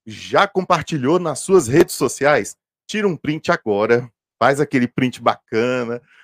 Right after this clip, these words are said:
tira uma foto se você estiver assistindo na sua Smart T V, se você assi-, estiver assistindo no seu notebook, tira uma foto, posta lá no seu Instagram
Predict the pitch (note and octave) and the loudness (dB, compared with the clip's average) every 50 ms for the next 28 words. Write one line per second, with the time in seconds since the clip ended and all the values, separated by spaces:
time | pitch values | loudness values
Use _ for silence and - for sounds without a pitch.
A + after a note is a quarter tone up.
0 | _ _ - - F#3 F#3 F3+ F3+ E3+ C3 - _ _ - - C3 D3+ D#3+ D#3+ - | _ _ -10 -6 -6 -4 -2 0 0 -2 -2 _ _ 2 4 6 6 4 2 0
1 | - - - - - - B2 - - A2+ B2 A#2+ A2+ - - A2+ - - - B2 | -6 -14 -14 -8 -6 -6 -6 -4 -6 -6 -4 -4 -4 -6 -8 -12 -10 -8 -6 -6
2 | B2 A#2+ A#2+ A2+ - - B2+ A2+ G2+ G2 G#2 A2 A2 G#2 - - - - G#2 E2+ | -6 -4 -6 -8 -6 -6 -8 -8 -8 -6 -4 -2 -2 -2 -4 -10 -10 -8 -6 -6
3 | D#2 - G#2 B2+ D3 D#3 D3+ D3+ D3+ C#3+ - - A2+ A2 A2 - - G#2+ - - | -6 -6 -4 -2 -2 -2 -2 -4 -4 -6 -10 -10 -10 -10 -8 -4 -6 -6 -6 -8
4 | - _ _ _ _ _ _ _ _ - - A#2 F#2+ G#2 G#2+ G#2+ - A#2 G#2 - | -14 _ _ _ _ _ _ _ _ -4 0 2 4 4 2 2 0 -8 -8 -6
5 | A#2+ A2+ A2 G#2 G#2+ G2+ - - A#2+ G#2 G#2 G#2+ G2+ - - A#2 G2 F2+ D3 F#3+ | -6 -8 -8 -8 -12 -10 -6 -2 -2 -2 0 -2 -4 -4 -6 -8 -4 -2 0 0
6 | G#3+ - - - C#3+ _ _ _ _ _ _ _ _ _ - - C#4 C#4 C4+ A#3 | 0 -2 -8 -12 -16 _ _ _ _ _ _ _ _ _ -4 -2 -2 0 0 0
7 | A3+ F#3+ - _ - D#3+ D#3+ F3+ F3+ - - G3 F3+ F3+ _ _ _ _ _ _ | 0 0 -2 _ 0 2 2 2 0 0 -2 -4 -4 -4 _ _ _ _ _ _
8 | _ _ _ - - F#3 G#3 G3 G3 - - F3 D3 D3+ D#3+ E3 D#3+ C#3 - - | _ _ _ -2 0 2 2 0 0 0 2 2 4 4 2 0 -2 -8 -10 -6
9 | D3+ C#3 A#2+ - - - - F#2+ F#2 F#2 B2 D#3 F#3 G3 F#3+ F#3 F#3 F3+ E3 D3+ | -6 -6 -6 -6 -8 -8 -8 -8 -6 -2 -2 0 0 0 0 0 0 0 0 -2